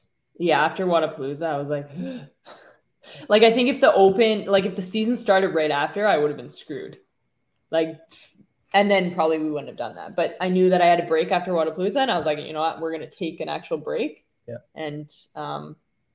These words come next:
Speaker 1: yeah, came back refreshed and ready to hit the season. And
Speaker 2: Get bitten on the
Speaker 1: feel
Speaker 2: ass
Speaker 1: good.
Speaker 2: by a pig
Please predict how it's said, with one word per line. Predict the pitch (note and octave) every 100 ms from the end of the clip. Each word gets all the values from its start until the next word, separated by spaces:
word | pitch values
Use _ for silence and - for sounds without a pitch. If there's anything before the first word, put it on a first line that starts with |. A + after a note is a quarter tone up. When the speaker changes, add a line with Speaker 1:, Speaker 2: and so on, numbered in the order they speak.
| _ -
Speaker 1:
yeah, | C4+
came | - F#3
back | F3 F3
refreshed | E3+ E3+ F3 G#3 -
and | E3+ D#3+
ready | E3 E3+ E3+
to | E3
hit | F3+ F3+
the | F3+
season. | F#3 F#3+ F3+ D#3
And | D#3
Speaker 2:
Get | B2 A2
bitten | - A#2+ A2
on | A2
the |
Speaker 1:
feel | A2
Speaker 2:
ass | A2+ -
Speaker 1:
good. |
Speaker 2:
by | - G#2+
a | G#2
pig | A#2+ A#2